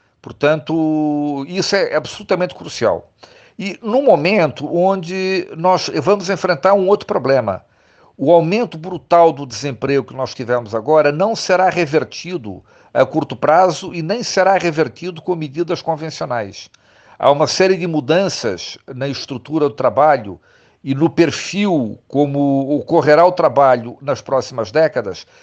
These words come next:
que deixam isso claro. Portanto, nós temos que pensar um programa de auxílio que seja, que seja, que não seja emergencial, não seja por um prazo curto definido, mas que seja por um tempo bastante razoável,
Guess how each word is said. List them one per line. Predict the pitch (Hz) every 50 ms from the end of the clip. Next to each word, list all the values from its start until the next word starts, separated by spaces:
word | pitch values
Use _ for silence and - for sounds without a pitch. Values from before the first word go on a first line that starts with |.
| _ _
que | _ -
deixam | 151 131 170 175 160 - - 170
isso | 165 - - -
claro. | - 151 139 127 113 107 98 92 _ _ _ _ - _ _ _ _ _ _ _
Portanto, | - 143 135 - 170 175 180 180 180 180 175
nós | 165 170 165 156 -
temos | - - 185 175 156 -
que | - 151
pensar | - _ 185 185 151 - - - - 180 202 214 214
um | 208
programa | 165 185 175 180 147 147 143 135 123 113 110 98 80 - _ _ _ _ _ -
de | 107 123
auxílio | 165 156 131 - - - 151 170 180 180 202 196
que | - - - 139
seja, | - - - 175 180 160 127 139 135 - - _ _ _ _ - - - _ _ _ _ _ _ _ _ _ _
que | - 120
seja, | - - 165 175 160 127 131 143 135 127 113 92 - _ _ _ _ _ _
que | - 151
não | 151 175 165
seja | - - 214 214 180 190
emergencial, | 190 175 175 151 123 143 147 110 - - 135 160 175 185
não | 165 160 147 127
seja | - - 185 175 135 165
por | - - 156
um | 151 127
prazo | - _ - 151 151 151 147 131 104 98 113 120 113 98 90 _ _ _ _ _ _ _ _
curto | - 165 190 214 226 196 190 -
definido, | 135 131 147 135 - - 117 117 135 156 170 160
mas | 147 135 123 -
que | -
seja | - - 160 160 120 143 127
por | - - 147 135
um | 127
tempo | 110 - 156 156 143 - -
bastante | - - 131 120 - - 185 180 - -
razoável, | 160 135 101 107 117 120 135 151 151 175 175